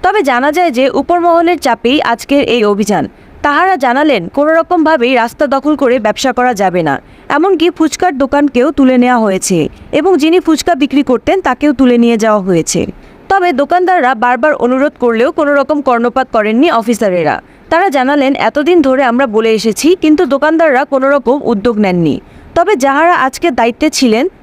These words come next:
কোনোভাবেই আজকের এই অভিযান নিয়ে মুখ খুলতে চান না। তারা বলেন, "আমাদেরকে প্রশ্ন করবেন না,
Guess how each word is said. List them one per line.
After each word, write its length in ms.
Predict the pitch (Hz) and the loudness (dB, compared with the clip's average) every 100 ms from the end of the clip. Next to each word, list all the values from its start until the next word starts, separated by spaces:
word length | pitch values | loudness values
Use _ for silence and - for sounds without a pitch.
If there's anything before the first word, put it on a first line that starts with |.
| - | -4
কোনোভাবেই 540 | 339 415 381 233 311 | 0 2 0 0 0
আজকের 380 | - 247 - 320 | -2 -4 -2 0
এই 140 | 320 | 2
অভিযান 340 | 269 254 294 302 | 2 0 0 2
নিয়ে 200 | 269 247 | 2 2
মুখ 160 | 247 247 | 0 0
খুলতে 300 | 269 233 240 | -2 0 0
চান 200 | 208 180 | 0 0
না। 240 | 156 131 - - - | -2 -4 -8 -20 -4
তারা 220 | 269 294 | -2 0
বলেন, 320 | 311 262 262 - | 0 0 0 0
"আমাদেরকে 460 | 247 294 330 359 | 0 0 0 0
প্রশ্ন 320 | 285 294 311 | 0 0 0
করবেন 320 | 277 240 190 170 | 0 0 0 -2
না, 220 | 160 | -2